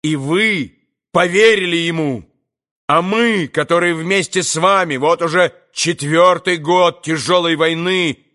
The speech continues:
несём тяжёлый крест, мы стали вашими врагами? Почему? Потому ли, что мы не посылали вас в бой, а вели за собою, усеяв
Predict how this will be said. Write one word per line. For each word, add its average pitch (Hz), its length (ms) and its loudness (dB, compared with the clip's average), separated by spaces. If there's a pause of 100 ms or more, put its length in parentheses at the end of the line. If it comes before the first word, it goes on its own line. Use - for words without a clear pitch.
(100)
несём 180 680 0
тяжёлый 160 580 -2
крест, 175 680 -2 (400)
мы 196 340 0
стали 160 480 0
вашими 165 500 -2
врагами? 160 800 0 (640)
Почему? 170 680 -2 (680)
Потому 220 600 0
ли, 180 140 0
что 165 220 -2
мы 185 300 -2 (180)
не 185 180 -2
посылали 196 760 0
вас 170 300 0
в 151 120 -8
бой, 165 460 0 (240)
а 160 140 0
вели 180 340 -2
за 170 160 -2
собою, 180 840 0 (460)
усеяв 196 640 2